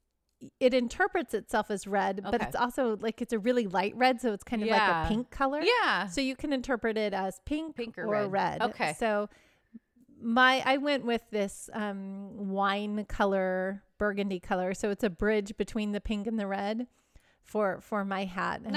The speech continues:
Speaker 1: we'll,
Speaker 2: Nice.
Speaker 1: we'll take pictures and, and send it to you guys.
Speaker 2: Of course.
Speaker 1: But it was a really easy pattern. I did it in two days, and it was a really easy hat to make. And,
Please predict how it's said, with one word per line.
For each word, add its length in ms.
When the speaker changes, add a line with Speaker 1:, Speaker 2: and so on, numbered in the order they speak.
Speaker 1:
we'll, 120
Speaker 2:
Nice. 80
Speaker 1:
we'll 100
take 240
pictures 440
and, 200
and 200
send 180
it 120
to 100
you 60
guys. 160
Speaker 2:
Of 120
course. 440
Speaker 1:
But 280
it 120
was 160
a 80
really 440
easy 360
pattern. 560
I 140
did 220
it 160
in 140
two 360
days, 720
and 140
it 60
was 160
a 40
really 240
easy 300
hat 360
to 120
make. 460
And, 480